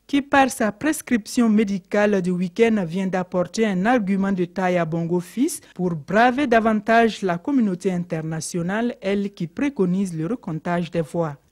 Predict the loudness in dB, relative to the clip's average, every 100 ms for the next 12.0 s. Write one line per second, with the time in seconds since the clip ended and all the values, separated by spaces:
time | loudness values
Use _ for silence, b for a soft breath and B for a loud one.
0 | b b b _ _ -4 0 0 0 2
1 | 2 4 2 -2 0 2 2 0 -4 -2
2 | 0 0 0 -2 -2 -2 0 0 0 -2
3 | -4 -8 -4 -2 0 -2 -2 -2 -4 -2
4 | -4 -4 -4 -2 -2 -2 -4 -4 -6 -2
5 | 4 4 2 -8 _ -6 -6 -4 -4 0
6 | 0 0 0 0 0 -4 -4 -4 -6 -6
7 | -6 -4 -4 B B B -4 -4 -2 -4
8 | 0 2 0 0 -4 -4 -4 -4 -6 -6
9 | -4 -2 0 2 0 -4 -8 -6 -6 -6
10 | -6 -8 -8 -2 2 4 2 B B B
11 | -4 -2 -2 -2 -2 0 0 0 0